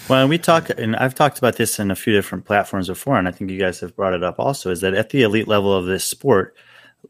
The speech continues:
um, certain movements like the wall ball, the dumbbell snatch, they can, and, and burpee, box jump overs, they, that are, that would be, like, traditionally classified as either weightlifting or gymnastics movements. No, these, these are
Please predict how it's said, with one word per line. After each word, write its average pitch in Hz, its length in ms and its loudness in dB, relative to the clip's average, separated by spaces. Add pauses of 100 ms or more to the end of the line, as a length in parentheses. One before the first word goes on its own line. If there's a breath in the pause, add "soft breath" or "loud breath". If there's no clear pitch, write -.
um, 92 560 0 (200)
certain 117 340 2
movements 104 440 0
like 98 160 -2
the 95 60 -6
wall 95 220 4
ball, 92 220 2
the 92 80 -2
dumbbell 95 340 0
snatch, - 520 -4 (340)
they 120 140 2
can, 156 260 0
and, 101 280 0
and 95 180 -2
burpee, 95 400 -2
box 92 320 0
jump 95 180 -6
overs, 92 500 -4 (200)
they, 98 160 -6 (260 loud breath)
that 107 140 4
are, 98 220 0
that 104 120 2
would 101 180 2
be, 110 140 2
like, 95 300 0
traditionally 101 480 0
classified 104 520 0
as 98 160 0
either 95 160 0
weightlifting 98 480 -2
or 92 80 -2
gymnastics 92 600 -4
movements. 143 480 -4
No, 123 200 0
these, 123 280 -4
these 151 200 -2
are 113 300 4